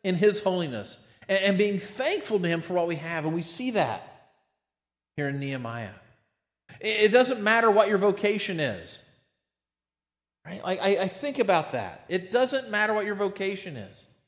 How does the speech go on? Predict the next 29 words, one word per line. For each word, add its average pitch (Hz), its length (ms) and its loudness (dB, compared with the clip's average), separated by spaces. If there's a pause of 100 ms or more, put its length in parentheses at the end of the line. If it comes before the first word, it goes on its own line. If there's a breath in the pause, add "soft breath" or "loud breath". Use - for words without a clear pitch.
(880)
If 185 120 -2
you're 269 160 4
a 220 80 4
garbage 208 680 2
man, 139 460 -6
be 233 140 -2
the 220 160 2
best 190 480 -2
garbage 214 440 -2
man 214 240 -4
for 202 140 -4
Jesus 208 580 -4
you 196 120 -4
can 202 180 -6
be. 214 420 -6 (1800)
That's 277 240 0
a 320 60 2
good 226 420 6
work. 302 480 2 (2500)
That's 254 200 -10
what 254 140 -6
God's 226 320 -4
calling 220 400 -4
us 190 100 -4
to. 156 160 0
If 156 140 -2
you 320 80 4
call 262 260 0
yourself 233 500 0